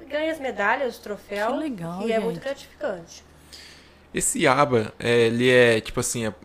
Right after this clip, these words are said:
Speaker 3: qual que é a finalidade dele, do, do
Speaker 1: É,
Speaker 3: aba?
Speaker 1: é uma associa-, associação
Speaker 3: Hum.
Speaker 1: bebedor-, bebedorense de atletismo, né? O que
Speaker 3: Ah.
Speaker 1: que é? É da, da
Speaker 3: Ele
Speaker 1: cidade.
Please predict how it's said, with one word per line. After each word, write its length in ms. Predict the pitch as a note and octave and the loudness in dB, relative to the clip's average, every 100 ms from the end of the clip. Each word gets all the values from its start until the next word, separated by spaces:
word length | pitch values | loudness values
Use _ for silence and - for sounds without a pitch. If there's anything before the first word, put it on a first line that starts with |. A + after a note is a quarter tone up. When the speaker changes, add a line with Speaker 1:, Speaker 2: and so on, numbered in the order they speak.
| - D#2+ - - _ _ - _ | -20 -20 -20 -20 _ _ -20 _
Speaker 3:
qual 160 | - F3 | -2 0
que 80 | D3+ | 0
é 40 | |
a 20 | |
finalidade 640 | C3 B2+ G#2+ G2+ G2 F#2 F#2+ | -2 -2 -2 0 -2 -2 -8
dele, 340 | F#2+ F#2 F2+ | -8 -8 -10
do, 180 | - F#2 F#2+ - - - - | -14 -16 -18 -18 -20 -20 -14
do 140 | G2+ | -2
Speaker 1:
É, 40 | |
Speaker 3:
aba? 320 | A3 - - - | 0 0 -6 -8
Speaker 1:
é 100 | A#3+ | -4
uma 180 | C#4 D4 | 0 -2
associa-, 440 | D4 C#4+ C#4 B3 | -2 -8 -10 -8
associação 960 | A#3 C4 C#4 C4 - A#3+ - G#3+ G3+ A3 | -4 -4 -4 -10 -8 -8 -8 -8 -6 -4
Speaker 3:
Hum. 220 | A3 G#3+ | -6 -6
Speaker 1:
bebedor-, 320 | G3 G#3 G3 F#3 | -8 -10 -10 -10
bebedorense 720 | G3 F#3+ F3+ F#3 F#3 A3 - | -10 -8 -8 -4 -4 -6 -10
de 60 | |
atletismo, 640 | A#3 - D4 D4 G3 E3 E3 | -12 -8 -10 -8 -12 -10 -10
né? 180 | F#3 G3+ | -10 -10
O 40 | - | -10
que 60 | |
Speaker 3:
Ah. 140 | - - | -10 -8
Speaker 1:
que 100 | B3 | -6
é? 260 | F#3+ D3+ D3 - D#3+ | -6 -8 -12 -20 -20
É 160 | D#3+ | -18
da, 380 | F3 F3 F3+ G#3 - - - - - | -12 -10 -10 -12 -16 -20 -20 -20 -16
da 140 | F3 E3 | -14 -8
Speaker 3:
Ele 240 | B2+ C#3 | -6 -6
Speaker 1:
cidade. 560 | - D#4+ C4 E3 - | -8 -4 -4 -4 -10